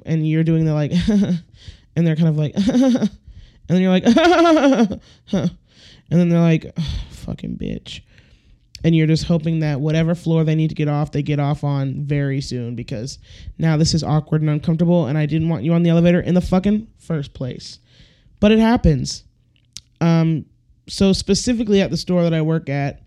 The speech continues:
<sighs> literally some white lady was coming, and I just did not feel like it. I was either late, like, probably had to go clock in late or some stupid shit, or I don't know,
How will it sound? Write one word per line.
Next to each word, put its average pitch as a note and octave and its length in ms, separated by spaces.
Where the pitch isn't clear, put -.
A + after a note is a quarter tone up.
<sighs> - 60
literally F#3 560
some E3+ 380
white D3+ 200
lady D#3 180
was D#3+ 140
coming, E3+ 580
and E3 160
I E3 120
just E3+ 220
did E3 140
not D#3 200
feel D#3 180
like D3+ 240
it. D3+ 240
I F3 80
was G3 140
either G#3+ 200
late, D#3+ 360
like, D#3+ 200
probably E3+ 240
had E3+ 60
to E3 60
go D#3+ 100
clock D#3 340
in D#3+ 140
late D#3 160
or D#3+ 60
some D#3 180
stupid D3 280
shit, D3+ 280
or E3+ 460
I G#3 140
don't F#3 140
know, D3 400